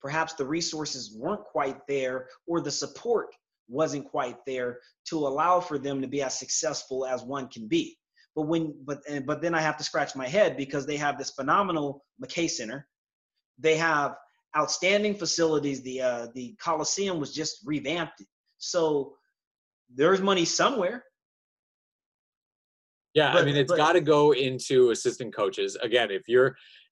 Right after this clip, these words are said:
Speaker 2: i-, if you need to get into kind of a, a bidding war with whoever for Graham Harrell, uh, i-, if you like that offense this year, if that's something where you wanna see that continue, you've gotta be able to keep him. A-,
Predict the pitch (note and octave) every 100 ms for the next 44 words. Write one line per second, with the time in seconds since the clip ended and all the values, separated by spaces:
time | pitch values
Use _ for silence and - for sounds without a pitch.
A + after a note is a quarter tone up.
0 | C3 C3 A#2+ G#2+ A#2+ C#3 C#3 C3+ B2+ A#2+
1 | B2 C3 B2+ B2+ C3 - C3 B2 A#2+ A#2
2 | - _ _ - B2 A2+ A#2 A2+ - A#2
3 | A#2+ B2+ A#2+ A#2 A2+ A2 G2 A2+ A#2 _
4 | - _ - - C#3+ C3 C3 C3 B2+ G#2+
5 | G2+ _ _ _ _ B2+ G#2+ A#2+ A2 G#2+
6 | A2+ F2 F#2+ - - A2+ G#2+ A#2+ A#2+ B2
7 | G#2 A#2 A#2 A2+ B2+ C3+ C#3 C3 B2+ B2+
8 | A#2 B2 A2+ B2+ A#2 G2 A2+ A2 C3+ A#2+
9 | A#2 A2+ A2 G#2+ A2 G#2+ - A#2 G#2+ -
10 | F#2+ - D3 A#2+ G#2+ - _ _ _ _
11 | _ A2+ A#2 G#2+ B2 C#3 C3 C3+ B2 A#2
12 | - B2+ A2+ C#3+ D3+ B2+ A#2+